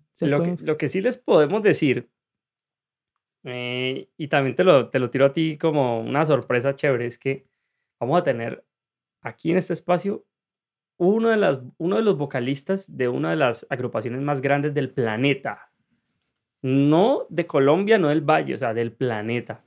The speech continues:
Speaker 2: En un género que, mejor dicho, no les voy a decir aún todavía mucho,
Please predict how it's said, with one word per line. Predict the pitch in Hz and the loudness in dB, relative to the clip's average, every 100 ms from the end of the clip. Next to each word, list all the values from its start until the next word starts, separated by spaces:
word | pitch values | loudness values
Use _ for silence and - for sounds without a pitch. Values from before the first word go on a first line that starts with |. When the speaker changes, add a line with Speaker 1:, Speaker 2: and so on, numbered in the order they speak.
| - | -8
Speaker 2:
En | 123 | -4
un | 131 | -2
género | 123 190 220 277 339 _ _ _ _ _ _ _ _ | -2 0 -2 -4 -8 _ _ _ _ _ _ _ _
que, | - 120 117 117 - _ - | -6 -2 0 -2 -6 _ -2
mejor | 147 | 0
dicho, | 160 131 117 _ _ _ _ | 0 -4 -8 _ _ _ _
no | 156 165 | 0 2
les | 208 | 4
voy | 226 | 4
a | |
decir | 151 156 | 4 2
aún | 165 175 170 | 2 0 -4
todavía | - 170 127 135 147 | 0 0 2 0 0
mucho, | 147 127 - | -2 -2 -2